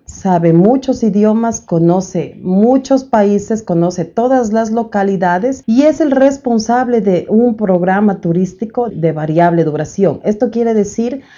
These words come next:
que este guía puede empezar su recorrido en España, venir a Ecuador, entrar por Quito y conocer muy bien el país al que va a visitar. Lo más importante de este guía es que este guía tiene que coordinar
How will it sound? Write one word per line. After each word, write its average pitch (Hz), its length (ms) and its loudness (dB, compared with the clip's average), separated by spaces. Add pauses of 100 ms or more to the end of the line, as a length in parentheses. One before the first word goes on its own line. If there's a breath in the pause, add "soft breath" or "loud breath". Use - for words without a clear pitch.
(240 loud breath)
que 220 260 6
este 269 280 0
guía 226 360 0
puede 226 240 2
empezar 214 560 0
su 190 180 -4
recorrido 208 1000 2 (120)
en 214 220 4
España, 214 640 0 (560 soft breath)
venir 185 540 4
a - 40 2
Ecuador, 202 460 2
entrar 190 440 0
por 220 180 0
Quito 226 400 -4
y 220 60 2
conocer 202 500 0
muy 254 300 2
bien 226 500 0
el 165 220 -2
país 180 580 0
al 165 180 -2
que 151 140 0
va 156 120 0
a 160 40 0
visitar. 196 640 -2
Lo 214 360 4
más 311 260 2
importante 240 640 0
de 220 120 2
este 240 260 0
guía 233 360 -2
es 208 160 -2
que 226 120 -2
este 233 180 -2
guía 226 240 0
tiene 226 260 0
que 196 240 -2
coordinar 262 960 0